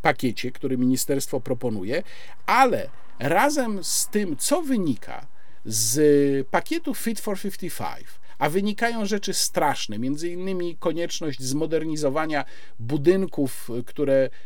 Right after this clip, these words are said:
mają być na przykład wynajmowane, sprzedawane, czy w ogóle nieruchomości, więc też mieszkań,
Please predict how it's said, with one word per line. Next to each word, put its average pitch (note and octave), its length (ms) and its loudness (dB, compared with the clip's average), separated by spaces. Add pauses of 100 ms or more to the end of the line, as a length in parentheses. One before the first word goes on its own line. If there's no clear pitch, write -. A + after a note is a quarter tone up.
(120)
mają C3+ 300 4
być B2+ 140 -4
na B2+ 100 -2
przykład G#2+ 280 -2
wynajmowane, C#3 680 2
sprzedawane, C3+ 640 -2
czy A#2+ 100 -4
w C#3 40 -2
ogóle D3+ 200 0
nieruchomości, D#3 720 2
więc A#2+ 260 -4
też C3 200 -4
mieszkań, F3 480 -2